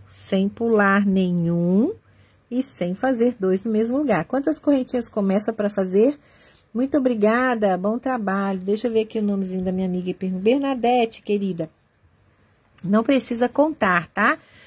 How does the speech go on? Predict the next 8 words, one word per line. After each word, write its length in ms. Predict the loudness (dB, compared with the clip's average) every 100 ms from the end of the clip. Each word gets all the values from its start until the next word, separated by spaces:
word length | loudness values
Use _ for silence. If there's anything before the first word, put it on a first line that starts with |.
| _
Você 260 | -8 0 -2
pega 420 | 0 2 4 4
assim, 260 | 2 0 0
ó, 100 | 0
mede 340 | 2 0 0
da 220 | -2 -2
sua 500 | -4 -4 2 4 4 0 _ _ _ _ 0
cava, 440 | 4 4 2 -2